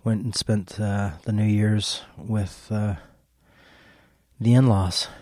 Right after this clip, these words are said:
and, uh, all of the brothers and sisters there have kids about, we all have kids about the same age, so it's, uh, it's a wild rompus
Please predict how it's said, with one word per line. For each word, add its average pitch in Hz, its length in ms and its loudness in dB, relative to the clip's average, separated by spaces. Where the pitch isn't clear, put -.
and, 92 460 -8
uh, 95 240 -6
all 101 240 -2
of 92 40 -4
the 95 100 -4
brothers 101 360 -2
and 95 100 -4
sisters 95 500 -6
there 101 260 -2
have 92 320 -8
kids 92 280 -6
about, 90 220 -6
we 104 120 -2
all 98 100 -2
have 95 180 -4
kids 92 220 -8
about 95 220 -6
the - 80 -16
same 98 280 -4
age, 101 460 -2
so - 220 -4
it's, - 320 -4
uh, 95 180 -4
it's - 100 -12
a 104 180 0
wild 107 440 2
rompus 107 720 0